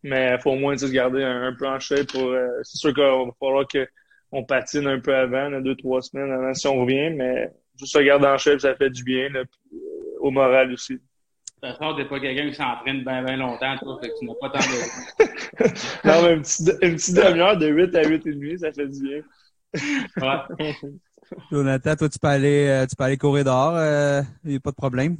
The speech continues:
Speaker 2: Ouais, non, on fait, euh, ben là, j'ai comme, euh, j'ai, j'ai fait livrer des rollerblades à moi et mon gars, fait qu'on fait ça une fois de temps en temps. Euh, je me suis acheté un Peloton aussi. Euh, d'ailleurs, c'est quand même vraiment difficile, je suis pas très bon.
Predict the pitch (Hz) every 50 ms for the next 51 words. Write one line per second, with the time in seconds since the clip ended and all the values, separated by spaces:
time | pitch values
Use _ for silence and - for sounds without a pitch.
0 | - - _ _ _ _ _ _ _ - 151 156 156 160 165 165 165 170 175 175
1 | 165 156 147 - - 170 165 160 156 156 147 143 139 139 135 135 131 131 131 131
2 | 135 131 - _ _ _ _ _ _ _ _ _ - 190 185 175 196 208 185 151
3 | 175 170 156 - - 185 180 180 175 175 165 156 151 147 143 139 135 135 135 135
4 | 135 131 143 147 143 143 143 135 123 139 147 147 147 175 170 165 156 139 143 156
5 | 160 160 160 147 147 151 147 147 147 - 143 147 160 151 143 139 139 147 151 147
6 | 147 147 139 135 131 123 131 139 165 160 - 135 - 135 131 - - 139 123 -
7 | 151 143 139 - 147 139 - 143 139 131 127 139 139 131 127 - 147 143 143 143
8 | 143 147 147 147 - _ _ _ 123 131 131 131 127 120 139 143 135 - - _
9 | - 135 131 131 - - 165 156 147 139 131 120 - - 151 143 139 127 - 156
10 | 156 165 160 143 131 131 - - 151 160 160 156 - _ _ _ - 120 117 117
11 | 117 123 120 127 131 143 147 - - - 123 113 - 127 123 127 127 131 135 135
12 | 135 131 120 120 123 123 127 131 131 123 123 123 - - - - - 139 135 131
13 | - - _ 131 123 - - 123 117 113 113 127 147